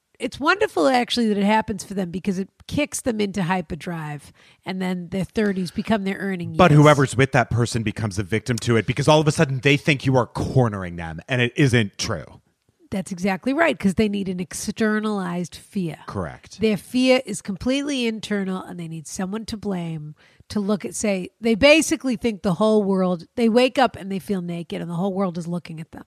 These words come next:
Speaker 2: Yep.
Speaker 1: And you're looking at them, and all you're saying is, well, it's such a double-edged sword. All you're saying is, "Where do you wanna have dinner on Friday night?" And he's saying to himself, "You think I can't make a dinner reservation?" And you're saying, "Oh, I just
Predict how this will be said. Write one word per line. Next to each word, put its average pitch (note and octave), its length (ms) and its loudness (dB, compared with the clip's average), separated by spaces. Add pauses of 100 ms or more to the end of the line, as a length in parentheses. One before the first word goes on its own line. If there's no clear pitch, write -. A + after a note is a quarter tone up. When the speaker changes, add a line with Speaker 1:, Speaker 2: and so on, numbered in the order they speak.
(140)
Speaker 2:
Yep. E2+ 240 -8 (120)
Speaker 1:
And F#3+ 160 -6
you're A#3 380 8
looking G3+ 400 2
at F3+ 140 -12
them, E3 220 -10
and A#3 120 -4
all C#4 160 4
you're E4 240 2
saying G#3 440 -4
is, F3+ 420 -10 (420)
well, - 140 -2
it's - 160 -6
such - 200 -4
a - 40 -10
double-edged D#3+ 560 -8
sword. F3 260 -10 (340)
All D4 200 6
you're D4+ 220 6
saying A3+ 340 0
is, G3 320 -6
"Where A3+ 180 2
do G#3+ 60 2
you G3+ 80 0
wanna G3 140 -2
have F3 100 -8
dinner G#3+ 260 -4
on F3+ 160 -8
Friday - 380 -10
night?" F#2 260 -16 (260)
And A3 120 -6
he's A#3 180 0
saying F#3+ 440 -6
to - 80 -10
himself, F#3 420 -6 (260)
"You A3+ 140 -4
think B3 180 -2
I B3 80 -2
can't A3+ 240 -2
make G#3+ 140 -2
a A3 40 -6
dinner A3 220 -2
reservation?" A#3 600 -8 (760)
And G#3+ 220 -4
you're A#3 160 4
saying, G3 420 -4
"Oh, G#3+ 140 -2
I F#3 100 -2
just - 220 -14